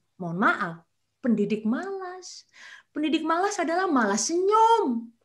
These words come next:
malas ngobrol. Anak-anak itu bisa banget. Saya bahkan sekarang mencari, eh, saking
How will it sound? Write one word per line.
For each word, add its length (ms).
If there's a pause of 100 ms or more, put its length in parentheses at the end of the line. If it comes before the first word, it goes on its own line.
(1400)
malas 400
ngobrol. 1120 (420)
Anak-anak 640
itu 640 (800)
bisa 400
banget. 560
Saya 240
bahkan 320
sekarang 400
mencari, 640 (400)
eh, 340
saking 920